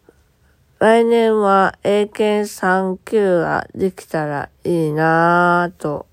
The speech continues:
思って、今本を注文してるところです。はーい。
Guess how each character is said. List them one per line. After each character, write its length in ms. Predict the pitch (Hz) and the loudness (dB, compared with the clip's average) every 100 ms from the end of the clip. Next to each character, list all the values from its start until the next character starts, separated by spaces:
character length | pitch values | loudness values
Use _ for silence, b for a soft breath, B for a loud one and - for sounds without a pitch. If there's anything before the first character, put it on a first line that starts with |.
| - | -10
思 240 | 160 165 | -4 -4
っ 60 | 160 | -6
て、 360 | - - - - B B B B B - | -6 -6 -6 -10 B B B B B -10
今 320 | 147 175 170 | -4 0 0
本 400 | 185 262 247 190 | 0 4 4 4
を 100 | 151 | 0
注 260 | 180 - 196 | -6 -2 0
文 280 | 180 175 175 | 2 0 0
し 120 | 185 | -4
て 120 | - 170 | -2 0
る 300 | 160 151 - | 0 -2 -6
と 140 | 160 | -12
こ 140 | 156 156 | -6 -2
ろ 180 | 151 | -2
で 560 | 147 147 147 151 151 151 | -4 -4 -4 -4 -4 -6
す。 260 | - - _ b b b b _ | -10 -20 _ b b b b _
は 500 | 156 151 147 147 147 | -6 -4 -2 -4 -4
ー 140 | |
い。 40 | 135 | -6